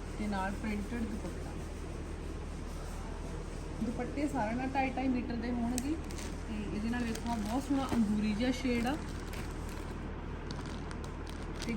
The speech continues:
ਗ੍ਰੀਨ ਕਲਰ ਆ ਗਿਆ ਤੇ ਫਰੋਜ਼ੀ ਕਲਰ ਆ ਗਿਆ। ਸੋ ਬਹੁਤ ਸਾਰੇ ਪ੍ਰਿੰਟ ਆਪਾਂ ਤੁਹਾਨੂੰ ਦਿਖਾਤੇ ਆ, ਸਕਰੀਨਸ਼ਾਟ ਲੈ ਕੇ ਮੈਸੇਜ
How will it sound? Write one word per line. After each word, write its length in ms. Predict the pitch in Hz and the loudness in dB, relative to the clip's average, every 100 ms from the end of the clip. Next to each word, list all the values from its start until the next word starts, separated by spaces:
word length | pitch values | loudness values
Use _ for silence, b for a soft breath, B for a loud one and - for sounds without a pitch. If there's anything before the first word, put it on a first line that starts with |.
| 196 | 2
ਗ੍ਰੀਨ 280 | 208 240 254 | 4 6 6
ਕਲਰ 280 | 254 247 240 | 6 4 4
ਆ 80 | 233 | 2
ਗਿਆ 140 | 233 311 - - - - - - - - - - - - - - - - - - - | 2 0 -2 -6 -6 -6 -6 -6 -6 0 0 0 -4 -4 -4 -4 -4 -4 -4 -4 -2
ਤੇ 80 | 233 | -2
ਫਰੋਜ਼ੀ 420 | - 214 185 185 | 2 2 2 2
ਕਲਰ 260 | 170 160 | 0 0
ਆ 100 | 160 143 | 0 0
ਗਿਆ। 160 | 131 135 - - - - - - - - - - - | -2 -4 -4 -4 -4 -4 -4 -4 -4 -4 -4 -2 0
ਸੋ 60 | |
ਬਹੁਤ 340 | 214 185 262 262 | 2 6 6 6
ਸਾਰੇ 200 | 277 262 254 | 4 4 2
ਪ੍ਰਿੰਟ 260 | 240 233 254 | 0 2 0
ਆਪਾਂ 200 | 247 240 | 0 -2
ਤੁਹਾਨੂੰ 280 | 247 240 220 | 0 0 0
ਦਿਖਾਤੇ 440 | - 240 214 233 | 0 -2 0 0
ਆ, 60 | 233 | 0
ਸਕਰੀਨਸ਼ਾਟ 720 | - 233 233 262 294 262 247 | -2 0 2 2 2 0 0
ਲੈ 100 | 226 | 0
ਕੇ 140 | 254 | 2
ਮੈਸੇਜ 360 | 226 190 208 | 2 2 0